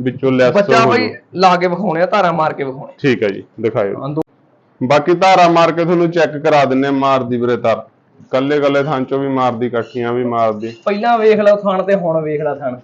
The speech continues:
Speaker 1: ਪਸਮਾ ਕੇ ਜੀ ਸੋਹਣਾ ਥਣ ਕੱਢ ਲਿਆ। ਪਹਿਲਾਂ ਪਸਮਾ ਹੈ ਨਹੀਂ ਸੀਗਾ, ਹੁਣ ਪਸਮਾ ਹੋ ਗਿਆ ਜੀ।
Speaker 2: ਪਲੂਣ ਵੱਛੀ ਦਾ ਵਿਰਲੀ ਨੂੰ ਥਣ ਲੱਗੂ ਪੂਰਾ ਐ ਮੁੱਠ ਆ ਲੈ।
Speaker 1: ਠੀਕ
Speaker 2: ਐ
Speaker 1: ਹੈ।
Speaker 2: ਨਹੀਂ ਝੁੜਕਣਾ ਨਾ ਚਾਹਾਂਗੇ।
Speaker 1: ਠੀਕ ਹੈ ਜੀ, ਲਓ ਜੀ। ਗੰਨੇ ਵਰਗੀ ਚਵਾਈ ਆ ਪੂਰੀ। ਮਗਰਲਿਆਂ 'ਚ ਵੀ ਮਾਰਦੀ ਵੀਰੇ।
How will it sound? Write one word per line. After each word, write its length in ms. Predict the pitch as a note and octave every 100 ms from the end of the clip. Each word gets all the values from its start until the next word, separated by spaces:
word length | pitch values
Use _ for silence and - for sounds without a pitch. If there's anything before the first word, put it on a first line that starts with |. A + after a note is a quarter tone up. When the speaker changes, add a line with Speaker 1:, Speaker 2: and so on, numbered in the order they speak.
| -
Speaker 1:
ਪਸਮਾ 400 | B2+ D3 C3 C3
ਕੇ 200 | B2+ B2+
ਜੀ 120 | C3
ਸੋਹਣਾ 300 | B2+ C3+ D3
ਥਣ 220 | C3+ B2+ G#2
ਕੱਢ 200 | F#2+ G2+
ਲਿਆ। 240 | G#2 - -
ਪਹਿਲਾਂ 320 | A2+ A#2+ B2+
ਪਸਮਾ 440 | B2 A#2 A#2 A2+ A2
ਹੈ 140 | A2+
ਨਹੀਂ 140 | B2+
ਸੀਗਾ, 260 | B2+ B2 B2
ਹੁਣ 220 | B2 A2+
ਪਸਮਾ 400 | G#2 G#2+ A2 G#2+
ਹੋ 180 | A2 G#2
ਗਿਆ 140 | G#2+ A2+
ਜੀ। 120 | A2
Speaker 2:
ਪਲੂਣ 360 | - F#3+ G#3 G#3+
ਵੱਛੀ 300 | G3+ G3+ G#3+
ਦਾ 120 | A3+
ਵਿਰਲੀ 340 | G3+ F#3 F#3
ਨੂੰ 140 | G3+ F#3+
ਥਣ 260 | F3+ E3+
ਲੱਗੂ 260 | E3+ E3+ A3
ਪੂਰਾ 280 | G#3+ G#3+ A3
ਐ 160 | G#3
ਮੁੱਠ 400 | G3+ F3 E3 -
ਆ 80 | D#3+
ਲੈ। 120 | D#3
Speaker 1:
ਠੀਕ 480 | D#3+ - _ - -
Speaker 2:
ਐ 80 | F#3
Speaker 1:
ਹੈ। 100 | G3
Speaker 2:
ਨਹੀਂ 100 | A3
ਝੁੜਕਣਾ 480 | A3 G3+ F#3+ G3 F#3+
ਨਾ 100 | F#3+
ਚਾਹਾਂਗੇ। 540 | F3+ G#3 G3+ F3 - - -
Speaker 1:
ਠੀਕ 200 | C3+ G#2+
ਹੈ 80 | G2+
ਜੀ, 140 | F#2 G#2+ -
ਲਓ 240 | A2+ G#2+
ਜੀ। 120 | G2+ G#2 _ _ - - - A2+ G#2+
ਗੰਨੇ 320 | A#2+ A#2 A2+
ਵਰਗੀ 260 | A2 G#2
ਚਵਾਈ 420 | G#2+ A2 G#2+ G2+ G2
ਆ 40 |
ਪੂਰੀ। 360 | F#2 A2+ G#2 - - - - - -
ਮਗਰਲਿਆਂ 440 | A#2 A2+ A2 G#2+ G2+
'ਚ 40 |
ਵੀ 120 | A2
ਮਾਰਦੀ 400 | A2 A2 G#2 G#2+
ਵੀਰੇ। 160 | G#2+